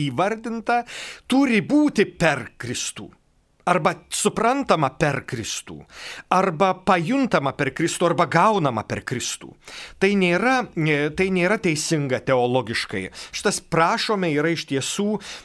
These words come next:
e, ne-, netinkamas ir nereikalingas, e, intarpas, kurį reikėtų keisti. Ir apskritai atkreipkim dėmesį, mūsų maldose mes taip įpratome tą „prašome per Kristų“,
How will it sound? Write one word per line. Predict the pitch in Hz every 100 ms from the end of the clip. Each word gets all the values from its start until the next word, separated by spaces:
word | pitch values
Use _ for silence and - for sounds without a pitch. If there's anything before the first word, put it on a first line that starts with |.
| -
e, | 135 131 127 117 -
ne-, | 165 160 165 135 156 156 156
netinkamas | 165 160 151 151 170 190 185 170 -
ir | 156
nereikalingas, | 135 131 127 - 131 147 143 123 117 - - -
e, | 143 127 123 117 113 117 -
intarpas, | 160 156 151 131 120 123 - - -
kurį | 135 127 127 123
reikėtų | 117 127 110 123
keisti. | - 107 87 - - - - -
Ir | 175 175
apskritai | 170 - 165 156 240 208
atkreipkim | 156 - 160 - 139
dėmesį, | 131 151 135 - 147
mūsų | 160 - 139
maldose | 135 127 135 -
mes | 180 147 -
taip | 196 196
įpratome | 151 165 165 165 139 135
tą |
„prašome | 127 - 175 175 - 160 147 147
per | -
Kristų“, | - 202 - -